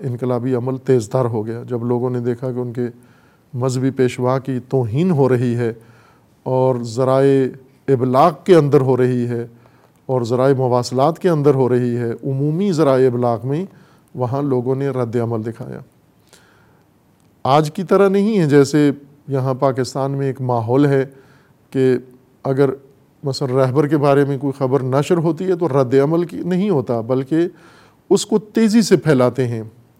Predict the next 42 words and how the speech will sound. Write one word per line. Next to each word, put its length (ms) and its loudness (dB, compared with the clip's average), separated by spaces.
کہ 120 -8
آپ 260 -4
کو 80 -6
پتہ 260 -2
ہے 120 2
یہ 180 0
چیز 260 -4
آ 120 0
گئی 220 -4
ہے 60 -2
سوشل 340 -6
میڈیا 340 -6
پہ، 100 -8
لوگ 240 -2
یہ 160 -2
کہہ 180 -8
رہے 160 -10
ہیں، 80 -10
یہ 100 -6
پھیلا 340 -8
رہے 120 -10
ہیں، 80 -16
اور 120 0
وہ 140 2
آگ 220 2
کی 100 -2
طرح 380 2
آنن 320 0
فانن 380 -2
پھر 220 -4
یہ، 160 -2
پھر 140 -2
سب 260 0
ایک 180 4
دوسرے 220 0
کو 160 4
اطلاع 440 4
دیتے 260 0
ہیں، 260 -8
یعنی 220 -6
اپنی، 360 -4
آ، 40 -12